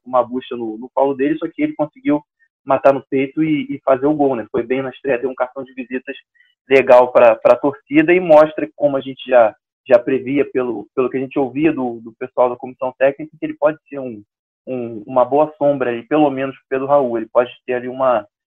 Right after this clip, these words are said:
uma, uma competição legal pela, pela posição de centroavante.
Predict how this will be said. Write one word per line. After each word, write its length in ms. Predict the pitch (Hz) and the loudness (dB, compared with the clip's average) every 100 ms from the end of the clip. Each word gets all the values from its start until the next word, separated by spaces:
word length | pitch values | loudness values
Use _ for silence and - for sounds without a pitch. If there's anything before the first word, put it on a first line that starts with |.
| _ _ _ | _ _ _
uma, 400 | 113 117 107 101 | -4 0 2 0
uma 300 | - 120 107 - _ - | -4 -4 -4 -6 _ -10
competição 520 | 135 151 156 - 151 | -4 -2 -2 2 2
legal 420 | 170 135 131 135 | 4 6 6 6
pela, 280 | 143 135 120 | 4 4 4
pela 260 | - 127 131 | 2 -2 -2
posição 560 | 139 135 135 - 135 | -2 -6 -8 -8 -8
de 140 | 135 151 _ _ | -8 -16 _ _
centroavante. 640 | - 190 170 160 127 117 | -6 -4 -4 -4 -4 -6